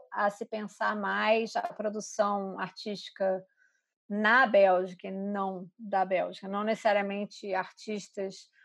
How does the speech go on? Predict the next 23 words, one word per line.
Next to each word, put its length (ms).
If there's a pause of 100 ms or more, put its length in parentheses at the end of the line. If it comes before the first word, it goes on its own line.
(160)
nascidos 880
aqui, 600 (480)
mas 580
artistas 760
residentes 840
aqui. 240
Então, 300
tá 140
tendo 240
um 60
pouco 340
mais 500
de, 580 (380)
de 120
abertura 760
nesse 300
sentido, 560
um 80
pouco 240
mais 220
de 80
espaço 640
pra, 440